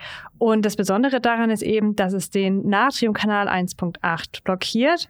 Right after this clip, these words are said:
Und der ist hauptsächlich auf nozizeptiven Nervenfasern, die vor allem im peripheren Nervensystem vorhanden sind. Das heißt,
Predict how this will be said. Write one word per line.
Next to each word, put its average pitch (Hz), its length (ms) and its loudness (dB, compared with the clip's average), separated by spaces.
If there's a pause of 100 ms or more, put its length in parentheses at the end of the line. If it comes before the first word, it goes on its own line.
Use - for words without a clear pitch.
(380)
Und 226 220 2
der 254 120 4
ist - 200 -4
hauptsächlich 220 540 0
auf 190 100 -2
nozizeptiven 196 680 0
Nervenfasern, 185 840 0
die 190 140 -2
vor 202 160 0
allem 208 160 0
im 208 180 0
peripheren 233 720 0
Nervensystem 175 540 -4
vorhanden 175 400 -2
sind. 170 240 -4
Das - 180 -10
heißt, 202 340 -2